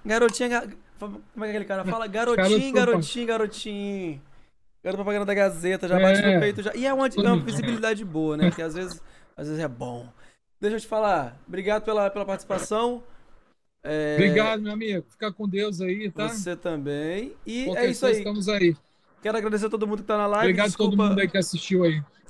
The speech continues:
Speaker 1: E aí, desculpa pelo áudio no início aí, a, coisas acontecem, acontecem nas melhores famílias, entendeu? É isso aí.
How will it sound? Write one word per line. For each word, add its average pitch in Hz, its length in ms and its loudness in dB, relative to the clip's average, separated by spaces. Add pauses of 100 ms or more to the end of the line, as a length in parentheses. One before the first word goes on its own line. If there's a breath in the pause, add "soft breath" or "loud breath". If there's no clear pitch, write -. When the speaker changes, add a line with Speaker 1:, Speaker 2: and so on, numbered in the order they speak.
(100)
Speaker 1:
E 175 140 -8
aí, 160 180 -4
desculpa 190 280 -10
pelo 175 220 -4
áudio 156 260 -6
no 160 60 -8
início 151 420 -8
aí, 180 300 -8
a, 160 100 -8 (180)
coisas 143 340 -10
acontecem, 175 920 -10 (200)
acontecem 160 360 -10
nas 160 100 -8
melhores 151 340 -10
famílias, 139 720 -16
entendeu? 139 580 -4 (720 soft breath)
É 226 140 -2
isso 220 200 -2
aí. 226 300 2